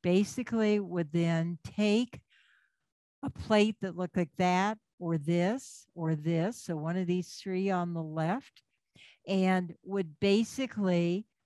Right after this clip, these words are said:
subculture it to isolate one colony and then grow that up, extract the D N A,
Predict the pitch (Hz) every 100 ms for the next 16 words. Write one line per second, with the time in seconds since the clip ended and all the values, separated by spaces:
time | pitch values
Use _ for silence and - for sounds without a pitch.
0 | - - - 370 349 - 214 165 - 175
1 | 170 190 - 202 240 240 254 220 180 170
2 | 165 175 190 202 214 214 196 _ - 190
3 | 185 170 - 117 _ _ _ _ - -
4 | 175 170 165 151 175 190 269 233 208 185
5 | 180 180 190 285 - - _ _ _ _
6 | _ _ _ _ _ 262 - 175 - 226
7 | 226 - 202 208 214 208 202 202 202 202